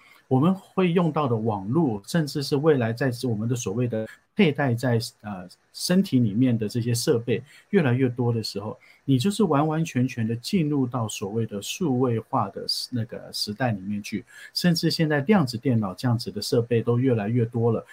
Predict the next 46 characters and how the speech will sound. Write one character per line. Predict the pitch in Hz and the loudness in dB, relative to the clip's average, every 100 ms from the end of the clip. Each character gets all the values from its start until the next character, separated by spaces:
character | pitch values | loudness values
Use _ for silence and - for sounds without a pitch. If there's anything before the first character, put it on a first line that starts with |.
| - | -2
这 | - | 4
个 | 196 | 6
都 | 190 | 6
是 | 190 | 6
完 | 139 131 | 4 4
全 | 135 123 120 | 2 0 2
颠 | 170 165 165 | 2 2 2
覆 | - | 0
我 | 127 107 | 0 0
们 | 98 | -4
的 | 101 | -6
想 | 104 90 | -6 -8
象。 | - 110 - - - - - | -8 -6 -8 -12 -20 -10 4
<clears throat> | - - 120 - _ _ _ _ - | 4 4 -2 -10 _ _ _ _ -4
第 | - 190 | 2 6
二 | 185 151 | 6 6
呢， | 123 113 - - - | 4 2 -4 -20 -4
也 | - 123 | 4 4
就 | 190 | 4
是 | 185 180 | 2 -2
说 | - 156 | 2 2
讲 | 147 107 107 | 4 0 0
人 | 131 190 | 2 2
与 | 139 | 2
人 | 107 110 | 0 0
之 | 120 | -2
间 | 120 127 123 | 0 0 0
的 | |
距 | 117 - 139 | 0 0 -2
离， | 104 95 - _ _ | 0 -4 -8 _ _
现 | - 160 | -2 0
在 | 139 117 | 0 -2
说 | 135 | -2
真 | 127 127 | 0 0
的 | 120 - - - | 0 -4 -10 0
越 | 165 | 2
来 | 123 101 | 2 0
越 | 107 120 107 | 0 0 0
遥 | 104 101 | 0 -2
远， | 107 92 | -4 -4
尤 | 107 123 | 0 0
其 | 156 - 117 120 | 0 -2 -4 -4
疫 | 175 135 | -4 -4
情 | 120 123 | -2 -2
之 | 120 127 | 0 0
后， | 123 131 | 2 2